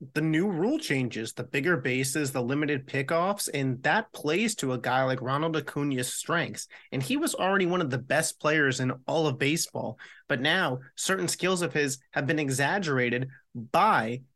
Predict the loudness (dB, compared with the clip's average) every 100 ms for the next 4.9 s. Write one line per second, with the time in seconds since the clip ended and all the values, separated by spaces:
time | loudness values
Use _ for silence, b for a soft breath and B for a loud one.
0 | _ -2 2 2 2 0 0 -2 -2 -4
1 | -2 0 2 2 0 2 2 2 2 0
2 | 0 -2 -6 B B 0 2 0 0 0
3 | 0 2 0 2 2 2 2 0 -2 -2
4 | -2 0 -2 -2 0 0 -2 -4